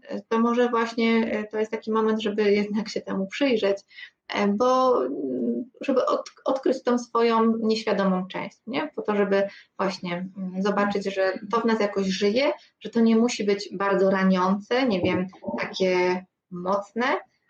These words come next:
ale to mogą być zdania, które są wypowiedziane, mm, na-, nawet „udało ci się”, tak? Tu widzę, że się pojawia na czacie bardzo, jako bardzo częste zdanie,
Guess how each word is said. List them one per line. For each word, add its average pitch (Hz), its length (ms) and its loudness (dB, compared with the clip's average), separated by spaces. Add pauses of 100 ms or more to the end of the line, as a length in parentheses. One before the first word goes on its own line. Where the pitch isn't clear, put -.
ale 262 180 0
to 269 140 -2
mogą 254 260 2
być 226 100 2
zdania, 214 420 2
które 254 360 0
są 226 500 2
wypowiedziane, 208 1300 0
mm, 196 460 -6 (120)
na-, 220 220 -2
nawet 247 320 0
„udało 202 400 4
ci 190 160 -6
się”, 147 120 -6
tak? 202 240 -4
Tu 202 120 0
widzę, 190 180 -2
że 190 80 -2
się 196 100 -6
pojawia 196 340 0
na 190 120 0
czacie 196 260 -2
bardzo, 202 300 -2
jako 190 240 0
bardzo 196 320 -2
częste 202 340 -4
zdanie, 190 340 0